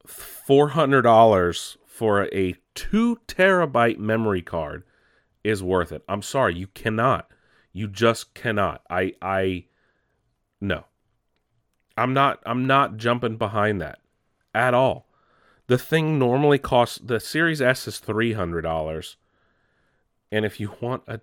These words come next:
two terabyte expansion, oh my God. Oh my friggin' God. It is out of control how expensive that is.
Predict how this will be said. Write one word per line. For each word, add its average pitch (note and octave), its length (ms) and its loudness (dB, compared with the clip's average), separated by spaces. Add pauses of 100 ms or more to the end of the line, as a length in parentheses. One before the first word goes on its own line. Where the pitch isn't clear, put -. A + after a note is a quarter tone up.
two A#2 200 -10
terabyte G#2+ 480 -4
expansion, F#2 520 -10
oh C3 280 -4
my B2 400 -2
God. G2+ 480 -4 (960)
Oh A2+ 220 0
my G#2 540 -4 (720)
friggin' G#2 400 -4
God. D#2+ 380 -6 (800)
It G#2+ 100 -2
is F#2+ 280 -4 (520)
out B2 220 0
of C3+ 160 -2
control G#2 520 0
how E2+ 200 -2
expensive D#2 460 -12
that C#2+ 160 -12
is. - 240 -18